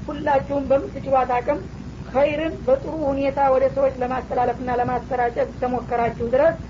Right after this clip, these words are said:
ግዴታችሁን ትወጣላችሁ። አለበለዚያ በከፍተኛ ደረጃ እንደ ገሌ ካልሆንኩ በስተቀር፣ አ፣ እኔ መናገር የለብኝም እንዳትሉ ማለት ነው። በመሰረተ መመሪያው ከተስማማችሁ ከዛ በኋላ በምትችሉት አቅም ሞክሩ ሁላችሁም።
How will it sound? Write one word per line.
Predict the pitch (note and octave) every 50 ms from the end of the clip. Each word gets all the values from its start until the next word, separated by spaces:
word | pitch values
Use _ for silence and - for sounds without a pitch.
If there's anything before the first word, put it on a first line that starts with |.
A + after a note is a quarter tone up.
| - - - - -
ግዴታችሁን | - A#3+ A3+ C4+ C4+ B3+ B3 B3 A#3+ A#3+ A#3+ A#3 -
ትወጣላችሁ። | A3 A#3 A3+ A3 A3 - - G3+ G3 G3 F#3+ F3+ - - - D#3 - - - - - - - - -
አለበለዚያ | G3 G3+ B3+ C4+ C#4 C#4+ C#4 C4+ C#4 D4+ D4 C#4+
በከፍተኛ | C#4+ C4+ C4 D4+ D#4 D4+ - - D#4 - C#4+ C#4 C4+ C4+ C4
ደረጃ | B3 C4 B3+ A#3+ - - C#4 - -
እንደ | C4 B3+ B3+ B3 C#4+ C#4+
ገሌ | - C#4 C4+ C4+
ካልሆንኩ | C4+ B3+ B3+ B3 B3 B3 A#3+ C4 B3+
በስተቀር፣ | A#3+ A#3 G#3 - B3 A#3 - D4+ D#4 D#4+ - - - - - - - - - -
አ፣ | - A3 A3+ A3+ A3+ A3 A#3+ B3+
እኔ | C4 C4+ D4+
መናገር | C#4 C#4 C4 C4 C4 B3 B3+ B3
የለብኝም | C4 A#3 A#3+ A#3+ A#3 B3+ A#3+ B3+ D4 G#4+ G4+
እንዳትሉ | F#4+ F#4 C4+ B3 C4 B3 A#3 - - A#3+ A3 A3+ A#3
ማለት | A#3 A3 G#3 G3 E3+ -
ነው። | - - - - - - - - - - - - - - - - -
በመሰረተ | - G3+ A#3 C4+ B3+ C4+ C#4 C4+ C4+ C4+ C#4+ C4+
መመሪያው | C4 C4 B3+ B3+ C4 C4+ C#4 C#4+ D4+ D#4
ከተስማማችሁ | D4 B3+ B3 C4 A#3+ B3 C4+ B3+ B3+ B3 B3 A#3+ A#3 - D#4 D#4 F4 - - - - - - -
ከዛ | B3+ C4 C4+ C4+ C4
በኋላ | A#3+ C4 A#3+ A#3+ B3+ C4+ C4+ C#4 C#4
በምትችሉት | B3 A#3 C4 C4 C4+ C#4 - C#4 B3 C4 B3+ B3 B3 A#3
አቅም | A#3+ A#3+ B3 A3+ C#4+ C4+ C4
ሞክሩ | C4 C#4+ C4+ - - C4+ B3
ሁላችሁም። | A#3 A3+ A3 A3 A3 G#3 G#3 - G#3+ G3+ G3+ G3+